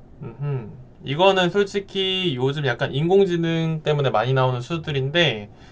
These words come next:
좀 어려-, 어렵죠. 근데 똑같이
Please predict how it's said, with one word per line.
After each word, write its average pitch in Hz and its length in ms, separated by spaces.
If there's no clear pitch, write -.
좀 151 200
어려-, 147 280
어렵죠. 143 720
근데 151 260
똑같이 214 680